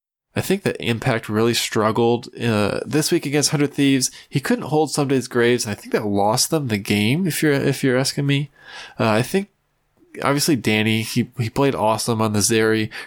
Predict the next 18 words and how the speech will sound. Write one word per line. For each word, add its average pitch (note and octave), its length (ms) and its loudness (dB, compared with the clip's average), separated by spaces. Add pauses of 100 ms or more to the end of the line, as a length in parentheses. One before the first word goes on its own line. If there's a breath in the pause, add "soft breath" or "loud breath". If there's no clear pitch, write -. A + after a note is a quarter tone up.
really D#3 160 2
kept - 240 -6
him A2 100 0
in A2+ 80 0
it, A#2 140 -2
really D3+ 180 2
carried A#2+ 340 0
a B2 60 0
couple B2 280 -4
four A2+ 220 -2
v A2+ 100 0
four A2 200 -2
team A2 240 -4
fights B2 300 -2
by G#2+ 160 -2
the G2 100 -2
Dragon. G#2+ 480 0 (600 loud breath)
Uh, G#2 200 0